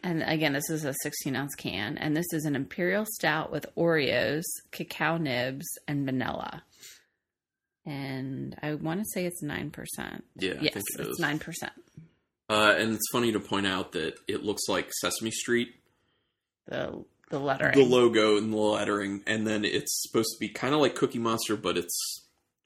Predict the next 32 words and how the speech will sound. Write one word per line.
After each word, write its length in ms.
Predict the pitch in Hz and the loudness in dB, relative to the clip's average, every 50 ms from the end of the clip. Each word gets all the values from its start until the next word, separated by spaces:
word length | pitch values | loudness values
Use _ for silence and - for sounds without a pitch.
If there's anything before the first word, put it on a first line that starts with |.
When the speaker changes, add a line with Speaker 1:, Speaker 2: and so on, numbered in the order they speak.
| - | -10
Speaker 2:
Chewbacca 460 | - - - 82 76 - - - - - - _ _ _ _ _ _ _ - | -6 -4 -2 -4 -2 0 0 -2 -2 -2 -6 _ _ _ _ _ _ _ -10
as 140 | - 113 - | -8 -6 -4
a 40 | 87 | -4
Wookiee. 480 | 90 98 92 - - - 95 98 - _ _ - _ _ - | -2 -2 -2 -4 -2 -2 -4 -4 -4 _ _ -20 _ _ 4
But 100 | - 131 | 6 8
he's 140 | 139 131 117 | 8 6 6
blue, 400 | 98 123 120 113 - - - - - _ _ _ _ _ _ _ | 8 8 8 8 8 4 0 -8 -16 _ _ _ _ _ _ _
Speaker 1:
Yeah. 120 | - - - | -4 -2 0
Speaker 2:
like 140 | - - - | 0 0 -2
Cookie 360 | - - - 95 85 - 78 73 | -8 -8 -6 -6 -6 -6 -6 -8
Monster. 440 | 80 - - - - - - - - | -8 -8 -8 -8 -10 -10 -10 -10 -8
So 200 | - - 110 160 | -4 -2 0 2
it's 80 | - | 2
a 40 | - 92 | 2 2
Speaker 1:
Yeah. 40 | |
Speaker 2:
mashup. 600 | 95 95 92 87 90 - - - 60 60 58 - - _ - | 2 2 2 2 0 -2 -4 -4 -4 -4 -6 -8 -12 _ -16
Speaker 1:
It's 160 | - - - | -12 -10 -10
cool. 320 | - - - 151 - - - - | -8 -4 -4 -4 -4 -4 -6 -8
Speaker 2:
It's 180 | - - - - | -6 -4 -4 -4
fun. 280 | 78 65 57 - - - _ - | -4 -6 -6 -8 -10 -8 _ 2
Uh, 180 | 113 117 113 - | 4 6 6 8
oh, 140 | 117 117 113 | 8 8 8
and 80 | 107 104 | 8 8
I 60 | 107 | 6
also 220 | 117 123 - 120 113 | 6 6 6 6 6
wanted 260 | 110 101 101 101 92 | 6 4 4 2 0
to 260 | 90 82 85 78 - - - | 0 0 0 -2 -4 -4 -4
tell 160 | - 110 104 | 0 2 2
you 140 | 95 90 92 87 | 4 2 2 0
that 160 | 90 90 - | -2 -4 -6
the 80 | - | -6
Crowler 800 | - - - - 92 90 95 98 101 104 104 104 104 104 107 - | -8 -4 0 2 2 4 4 2 4 4 4 4 4 2 0 -2